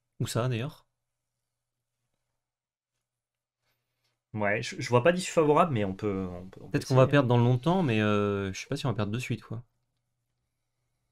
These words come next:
Speaker 2: Moi, je pense qu'on va perdre très, très
Speaker 1: C'est
Speaker 2: vite.
Speaker 1: fou, comme celui qui a pas la souris, euh, il concède bien plus tôt, en général.
Speaker 2: Non, mais là, là, c'est une appréciation théorique du match-up, quoi.
Speaker 1: Merde.
Speaker 2: Genre, on n'a pas de
Speaker 1: Putain, je sais pas ce que j'ai enlevé.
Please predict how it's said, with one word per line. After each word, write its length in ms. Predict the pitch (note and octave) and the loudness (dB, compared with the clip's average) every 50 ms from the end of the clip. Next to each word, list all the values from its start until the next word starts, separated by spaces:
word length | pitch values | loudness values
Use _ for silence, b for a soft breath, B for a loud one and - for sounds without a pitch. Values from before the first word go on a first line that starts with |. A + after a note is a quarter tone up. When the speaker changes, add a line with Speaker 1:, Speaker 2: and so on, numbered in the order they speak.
| _ _ - | _ _ -20
Speaker 2:
Moi, 160 | G#2 G2 G#2 | -18 -18 -18
je 40 | - - | -14 -12
pense 160 | G#2+ - - | -12 -10 -6
qu'on 100 | - G#2 | -4 -4
va 80 | F#2 | -4
perdre 200 | F2+ - F#2 - | -4 -6 -10 -12
très, 180 | - - - G2 | -10 -8 -8 -6
très 140 | - - G2 | -4 -4 -2
Speaker 1:
C'est 100 | F#2 A#2+ | -2 -2
Speaker 2:
vite. 40 | - | -2
Speaker 1:
fou, 80 | A#3 A3 | -2 -2
comme 160 | - D#3 C3 | 0 0 0
celui 180 | - C3 B2+ | 0 -2 -2
qui 80 | - - | 0 0
a 40 | A#2+ | 0
pas 120 | - D#3+ | 0 0
la 80 | E3+ D#3+ | 0 0
souris, 420 | - - C#3+ C3 D#3+ G3+ B3 - - | -2 -2 -2 -2 -2 -2 -4 -6 -4
euh, 840 | A#2 A2+ A2+ A2+ A2 G#2+ G#2+ G#2+ G#2 G#2 G2+ G2+ G2+ G2+ G2+ G2+ F#2+ | -4 -2 0 0 0 0 0 -2 -2 -2 -2 -2 -2 -4 -4 -6 -4
il 240 | E2+ A2+ A2 G#2 G#2 | -4 -2 -2 -2 -2
concède 280 | - A2+ - - A#2 G#2 | -4 -4 -2 -2 0 0
bien 120 | D3 F3+ | 0 0
plus 140 | F3+ D3+ C3 | 0 -2 -4
tôt, 200 | - C3+ D3+ - _ _ _ _ _ _ _ _ _ _ _ _ _ _ _ _ _ _ _ | -2 -4 -6 -6 _ _ _ _ _ _ _ _ _ _ _ _ _ _ _ _ _ _ _
en 60 | - G#2+ | -8 -4
général. 240 | G#2+ G#2 G#2 C3+ D3+ | -2 2 6 6 6
Speaker 2:
Non, 60 | F3 | 6
mais 100 | F3 - | 6 4
là, 340 | D#3 D#3 - - D#3+ E3+ E3 | 0 0 2 4 4 4 4
là, 160 | F3 F3+ F#3 | 4 4 2
c'est 180 | - - - B2 | 2 2 2 4
une 100 | A#2+ A#2 | 4 4
appréciation 480 | A#2 - - A#2 - B2+ A#2 - B2 A#2 | 2 2 0 0 0 0 0 0 0 0
théorique 300 | - A#2+ A2+ A2 A#2 A2 | 2 2 2 2 0 0
du 80 | A2 | 0
match-up, 360 | G#2+ A2+ A#2 - - D3+ C3+ | 0 0 0 0 0 -2 -2
quoi. 240 | - - G#2 F#2+ - - | -2 -2 -4 -4 -2 0
Speaker 1:
Merde. 120 | A#2+ A#2 | 0 0
Speaker 2:
Genre, 120 | A2 G#2+ G2 | 2 0 0
on 60 | G#2 | 0
n'a 100 | G#2 G2+ | -2 -2
pas 140 | G2+ B2+ B2 | 0 0 0
de 540 | A2 G#2+ G#2 G2+ G2+ G2 G2 F#2+ F#2+ F#2 F2+ | 0 0 0 0 0 0 0 0 0 0 -2
Speaker 1:
Putain, 160 | F#2 - - G#2+ | -4 -6 -6 -6
je 40 | - | -6
sais 40 | - | -8
pas 60 | - | -10
ce 60 | - | -6
que 40 | - | -2
j'ai 60 | A2 G#2 | 0 0
enlevé. 240 | G#2 G2 G2 G2+ | 0 0 -2 -6